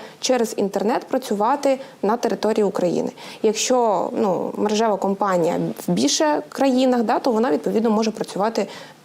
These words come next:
Тобто тут все залежить тільки обмеження від мережевої компанії. Е, єдиний є нюанс,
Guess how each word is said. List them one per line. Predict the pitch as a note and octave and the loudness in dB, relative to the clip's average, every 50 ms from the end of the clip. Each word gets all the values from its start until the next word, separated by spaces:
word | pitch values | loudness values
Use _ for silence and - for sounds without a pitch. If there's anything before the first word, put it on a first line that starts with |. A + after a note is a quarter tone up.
| - - B3 - | -20 -16 -6 -4
Тобто | - A#3 - - G3 | -4 -2 -2 -2 0
тут | - C4 C#4 C#4 - | 2 2 0 0 -2
все | - G3+ - - C4 C4 | -4 -4 -4 -2 0 0
залежить | A#3 G#3 A3+ A#3 A3 - | 2 2 2 0 -2 -2
тільки | - A3 - G#3+ | -6 -2 0 0
обмеження | G3+ F#3+ G#3 A3+ A#3 A#3 G#3+ G#3+ | 2 2 2 2 2 2 2 2
від | G3+ G#3+ G#3 | 2 2 0
мережевої | G3+ G3 F#3+ F#3 F#3+ F3+ F3+ | 0 -2 0 -2 0 -2 -2
компанії. | F3 - F3+ F3+ - - - - A3 - - - - - - - | -2 -2 -4 -4 -4 -4 -6 -6 -8 -8 -12 -14 -12 -12 -6 -2
Е, | A3 A3 G#3 G3+ G3+ G#3 G#3 G3+ G3+ G3 G3 - G#3+ | 0 2 2 2 2 2 2 2 2 2 2 2 2
єдиний | G#3+ B3 A#3 G#3+ D4+ F#4+ A4 G#4+ E4 D4 C4+ B3 A3 | 2 4 4 4 4 4 6 6 6 4 4 4 4
є | A3+ B3 C#4+ D4 C#4 - - | 4 4 4 4 4 2 2
нюанс, | A3+ A#3+ C4 - B3+ - D4 G4 B4+ D5 D5+ D5+ - - - | 2 4 4 2 2 2 2 4 4 4 4 2 0 -2 -8